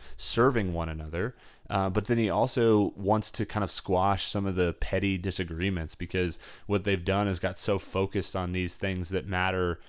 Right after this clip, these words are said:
little, and they've missed out on what matters much in Jesus's, uh, terminology. And so, uh, I wanted to, I'm glad that we got that kind of, got the ball rolling there.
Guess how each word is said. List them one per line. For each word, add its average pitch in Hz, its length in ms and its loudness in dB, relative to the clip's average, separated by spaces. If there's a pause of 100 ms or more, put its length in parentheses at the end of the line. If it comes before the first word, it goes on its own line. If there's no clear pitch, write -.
(100)
little, 95 540 2
and 90 140 -2
they've 87 220 -2
missed 92 340 -4
out 90 260 0
on 82 140 -2
what 85 160 -6
matters 82 440 -4
much 87 480 -4
in 82 180 -6
Jesus's, 80 500 -6 (280)
uh, 82 160 -6
terminology. 82 680 -6
And 80 140 -6
so, 87 200 -2 (720)
uh, 98 280 2
I 104 140 6
wanted 117 280 4
to, 101 340 4
I'm 101 80 0
glad 113 120 6
that 107 80 4
we 107 80 4
got 104 220 4
that 98 340 2
kind 98 180 -2
of, 90 100 -2 (320)
got 104 100 4
the 98 60 -2
ball 98 220 6
rolling 92 380 2
there. 90 440 2